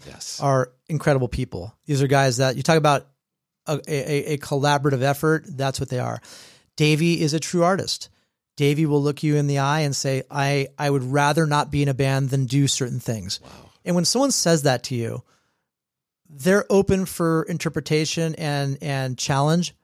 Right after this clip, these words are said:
Speaker 2: But when they say that to you, that's a declaration, right? When someone declares something and they mean it, then your job is to either try and talk them or show them a different way or,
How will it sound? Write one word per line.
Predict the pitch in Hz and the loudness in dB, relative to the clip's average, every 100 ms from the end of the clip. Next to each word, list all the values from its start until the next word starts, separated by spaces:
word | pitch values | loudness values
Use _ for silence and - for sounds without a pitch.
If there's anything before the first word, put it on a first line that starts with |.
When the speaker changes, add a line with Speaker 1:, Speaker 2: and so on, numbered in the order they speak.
| _ - | _ -2
Speaker 2:
But | 160 | 2
when | 175 | 2
they | 180 | 2
say | - 240 | 2 2
that | 208 | 2
to | - | 2
you, | |
that's | 165 208 | 0 0
a | 151 | 0
declaration, | 170 - 143 135 127 - - - _ _ | -2 0 0 0 -2 -6 -12 -18 _ _
right? | 151 165 - - - | 0 0 -2 -12 -10
When | 165 | -6
someone | 156 196 208 | -2 0 2
declares | 165 156 - 156 151 160 180 196 - _ _ _ _ | 0 -4 -2 0 4 4 2 -2 -6 _ _ _ _
something | - 185 196 202 208 - - | -4 -2 0 0 0 -4 -4
and | 151 | 0
they | 147 | 2
mean | 135 147 165 | 2 2 2
it, | 185 - _ _ _ - | 0 -2 _ _ _ -16
then | 151 170 170 156 - _ _ _ _ | 0 2 2 -2 -8 _ _ _ _
your | 147 151 214 | -2 2 4
job | 185 175 160 | 4 2 2
is | 151 | -4
to | 147 | -4
either | 175 151 | -2 -2
try | - 165 | -2 -2
and | 160 | -2
talk | - 151 156 | 0 0 2
them | - 165 165 - | 2 0 0 -4
or | 151 139 | -2 -2
show | - 156 | 0 0
them | 151 | 0
a | 139 | -2
different | 147 160 151 | -4 -4 0
way | 151 175 | 2 2
or, | 175 147 143 | 2 0 0